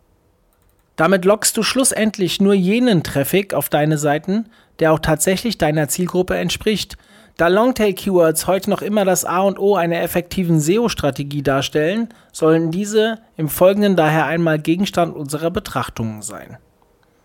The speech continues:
Wo werden Longtail-Keywords überhaupt eingesetzt? Wie können diese gefunden werden und worauf musst du hier achten? Gibt es passende seo-Tools?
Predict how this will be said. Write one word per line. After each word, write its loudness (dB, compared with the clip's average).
Wo 2
werden 4
Longtail-Keywords -4
überhaupt -10
eingesetzt? -4
Wie 2
können 2
diese -2
gefunden -2
werden 0
und -2
worauf -2
musst -4
du -4
hier -4
achten? -4
Gibt -2
es 0
passende 2
seo-Tools? 2